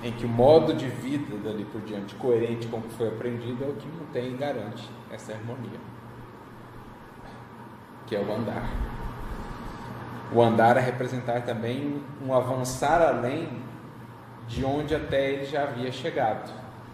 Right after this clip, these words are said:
Um sair daquele ponto onde ele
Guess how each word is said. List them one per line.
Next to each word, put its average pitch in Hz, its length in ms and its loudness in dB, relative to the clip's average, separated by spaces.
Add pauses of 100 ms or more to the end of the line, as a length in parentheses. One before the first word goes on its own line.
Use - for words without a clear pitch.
(1080)
Um 123 160 -4
sair 139 680 2 (260)
daquele 139 400 -2 (140)
ponto 156 440 0
onde 139 400 -2
ele 143 400 -2